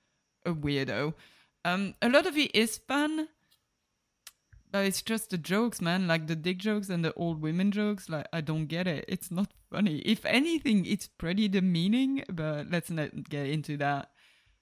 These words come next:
Um, yeah. So overall, I wouldn't say I loved it, and I would never watch it again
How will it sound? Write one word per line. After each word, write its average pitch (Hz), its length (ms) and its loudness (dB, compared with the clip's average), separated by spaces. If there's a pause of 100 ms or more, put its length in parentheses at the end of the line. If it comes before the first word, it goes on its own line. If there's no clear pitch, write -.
(180)
Um, 143 480 -4
yeah. 135 280 -2 (1200)
So - 240 -2
overall, 233 600 4
I 175 80 4
wouldn't 175 300 2
say 165 180 -2
I 143 40 2
loved 147 280 -2
it, 139 140 -2
and 156 120 0
I 147 40 4
would 147 200 0
never 147 260 -2
watch 131 280 -4
it 131 120 -6
again 123 420 -6